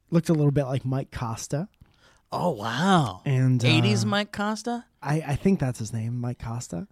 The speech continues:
Speaker 2: Yeah.
Speaker 1: I'm not even gonna, that's where I'm gonna leave it.
Speaker 2: Okay, all right.
Speaker 1: So he comes in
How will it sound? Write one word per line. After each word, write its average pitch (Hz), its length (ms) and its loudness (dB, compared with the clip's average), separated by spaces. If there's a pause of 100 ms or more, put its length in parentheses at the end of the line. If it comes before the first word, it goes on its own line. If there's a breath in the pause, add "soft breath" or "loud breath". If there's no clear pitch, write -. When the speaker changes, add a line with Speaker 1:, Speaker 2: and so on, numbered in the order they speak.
Speaker 2:
Yeah. 165 200 -4 (200 loud breath)
Speaker 1:
I'm 143 120 0
not 139 180 2
even 131 180 -2
gonna, 127 300 -4 (100)
that's 127 180 -6
where 123 100 -2
I'm 127 60 -2
gonna 131 120 -2
leave 160 160 0
it. 185 80 -2
Speaker 2:
Okay, 160 200 -4
all 147 80 -8
right. 147 180 -4 (120)
Speaker 1:
So - 160 2
he 170 140 8
comes 180 280 2
in 156 120 2